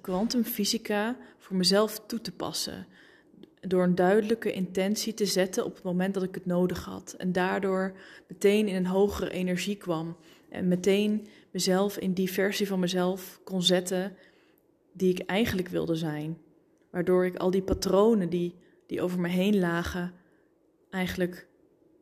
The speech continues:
niet meer zag. En dat zorgde ervoor dat ik dus veel sneller in een hogere energie kwam en veel sneller gewoon kon doen wat ik eigenlijk wilde doen.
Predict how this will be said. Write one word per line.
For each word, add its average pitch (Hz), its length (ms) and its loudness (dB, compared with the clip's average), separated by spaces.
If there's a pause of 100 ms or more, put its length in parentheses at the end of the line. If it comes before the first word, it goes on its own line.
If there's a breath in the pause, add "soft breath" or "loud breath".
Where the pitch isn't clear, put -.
(640)
niet 202 200 -2
meer 185 180 4
zag. 175 460 0 (2250 soft breath)
En 190 120 -2
dat 202 300 4 (400)
zorgde 240 440 2
ervoor 208 280 2
dat 190 140 2
ik 185 80 0
dus 190 140 0
veel 254 220 2
sneller 208 680 0
in 185 140 0
een 180 100 2
hogere 196 440 4
energie 190 420 -2
kwam 170 260 -6
en 175 100 -6
veel 202 220 2
sneller 202 640 0 (340 loud breath)
gewoon 190 380 0
kon 190 240 0
doen 226 180 4
wat 190 140 0
ik 180 80 -6
eigenlijk 196 400 -2
wilde 208 360 2
doen. 160 320 -4